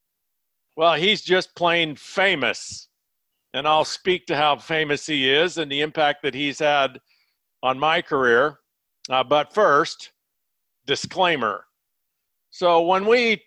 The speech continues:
talk about interviews, interviewing heroes, we're talking about interviewing exceptional people.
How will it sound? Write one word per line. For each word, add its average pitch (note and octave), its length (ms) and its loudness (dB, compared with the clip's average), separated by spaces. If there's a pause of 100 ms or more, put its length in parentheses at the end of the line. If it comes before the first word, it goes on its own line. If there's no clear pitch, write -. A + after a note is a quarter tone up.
(140)
talk C4 200 4
about G#3+ 300 4
interviews, G#3 540 0
interviewing G3 760 -2
heroes, F3 800 4
we're F3 80 -6
talking B3+ 320 2
about F#3+ 180 0
interviewing F3+ 560 -2
exceptional F#3 720 -2
people. D#3 600 -4